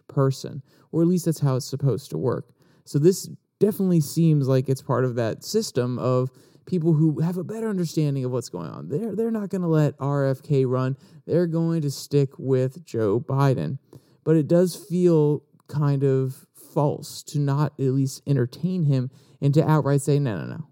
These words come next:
we are not gonna have, uh, a debate. We're not gonna allow him to run." It does feel, there's something inside me that when I hear that, it just makes me cringe a little bit.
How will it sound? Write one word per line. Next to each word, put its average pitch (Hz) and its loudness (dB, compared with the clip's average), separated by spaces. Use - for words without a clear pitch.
we 170 0
are 170 4
not 117 0
gonna 120 -2
have, 123 0
uh, 120 0
a 135 2
debate. 127 -2
We're 180 -4
not 180 -6
gonna 165 -2
allow 135 2
him 120 -2
to 82 -4
run." 82 -8
It 139 2
does 165 4
feel, 160 4
there's 135 0
something 170 -2
inside 139 -4
me 101 -6
that 95 -2
when 113 -4
I - -8
hear 151 0
that, 127 -6
it 127 -8
just 156 -10
makes - -8
me 156 -8
cringe 214 4
a 131 4
little 123 2
bit. - -4